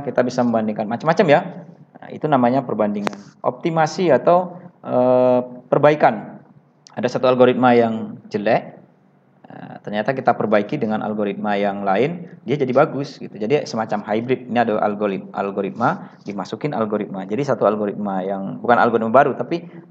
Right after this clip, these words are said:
hibridisasi dua algoritma. Ternyata hasilnya lebih bagus. Nanti contoh-contohnya saya tunjukin ya.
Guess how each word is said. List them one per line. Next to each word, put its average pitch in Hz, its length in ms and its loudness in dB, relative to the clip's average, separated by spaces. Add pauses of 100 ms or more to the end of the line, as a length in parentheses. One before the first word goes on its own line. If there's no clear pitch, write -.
hibridisasi 123 1040 0
dua 110 320 4
algoritma. 101 720 -6
Ternyata 95 480 -6
hasilnya 127 400 -2
lebih 104 240 -4
bagus. - 400 -16 (400)
Nanti 196 160 4
contoh-contohnya 156 640 4
saya 123 160 2
tunjukin 107 480 -6
ya. - 40 -20